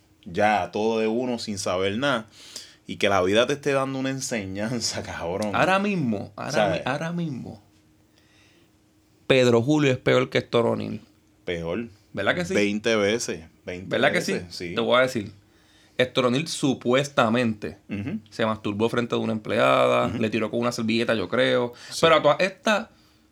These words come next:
Speaker 2: él la tenía con casa, la tenía con carro. No estoy
Speaker 1: Exacto.
Speaker 2: diciendo que se justifique que haya hecho esas cabronerías.
Speaker 1: Exacto.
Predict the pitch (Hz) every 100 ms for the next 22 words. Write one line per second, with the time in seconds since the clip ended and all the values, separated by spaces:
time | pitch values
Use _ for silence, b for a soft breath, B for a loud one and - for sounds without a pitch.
0 | _ _ _ _ _ _ _ 117 143 147
1 | 143 139 120 - 98 120 160 165 147 147
2 | 139 127 113 135 151 131 - 123 147 151
3 | 139 127 127 147 156 160 156 151 147 135
4 | 127 120 127 131 127 120 110 110 123 120
5 | 123 117 - 107 107 120 87 104 139 113
6 | 104 85 90 82 -